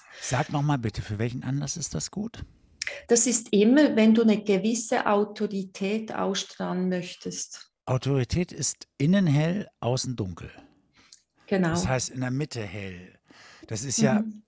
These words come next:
Speaker 1: da sehe ich jetzt den typischen Anzug, ne? Ein weißes
Speaker 2: Mhm.
Speaker 1: Hemd, schwarzer Anzug.
Speaker 2: Ja, ja, genau. Nur sagt man, wenn man, wenn's dann noch um Kommunikation geht,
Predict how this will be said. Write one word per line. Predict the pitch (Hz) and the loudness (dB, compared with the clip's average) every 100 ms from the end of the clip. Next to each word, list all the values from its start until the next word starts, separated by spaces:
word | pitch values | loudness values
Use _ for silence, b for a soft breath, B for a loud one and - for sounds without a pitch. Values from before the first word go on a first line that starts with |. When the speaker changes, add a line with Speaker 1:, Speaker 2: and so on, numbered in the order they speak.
| 117 | -2
Speaker 1:
da | 117 120 | 2 2
sehe | 117 160 | 0 -4
ich | 160 120 | -6 -6
jetzt | 151 - | -6 -4
den | 143 127 | -4 -4
typischen | - 123 117 151 | -4 -4 -4 -2
Anzug, | 175 233 - 117 78 - - | 2 2 2 -2 -6 -12 -10
ne? | 113 160 165 | -2 -2 -2
Ein | 117 | 0
weißes | - - 208 110 | 2 4 4 4
Speaker 2:
Mhm. | 143 | 2
Speaker 1:
Hemd, | 170 294 - - | 2 0 -8 -16
schwarzer | - - 135 143 170 | -12 0 2 4 2
Anzug. | 185 214 - 85 - - _ _ _ _ _ _ - B B B _ | 0 -2 -4 -6 -12 -20 _ _ _ _ _ _ -16 B B B _
Speaker 2:
Ja, | 202 196 202 220 220 - | 4 6 8 6 2 0
ja, | 202 202 202 | 4 4 4
genau. | 208 180 170 180 190 190 B - | 0 -2 0 2 0 -2 B 0
Nur | 247 254 - | 2 2 -2
sagt | - 233 - | 0 0 0
man, | 277 254 | -4 0
wenn | 226 214 | 0 0
man, | 208 214 214 | 0 -2 -4
wenn's | 214 233 - | -4 -6 -6
dann | 214 | -4
noch | 214 220 | -2 -4
um | 214 214 | -6 -8
Kommunikation | - 233 226 190 - 196 - 190 202 247 | -8 -4 -2 -4 -4 -6 -6 -6 -6 -4
geht, | 254 262 285 | -2 0 -2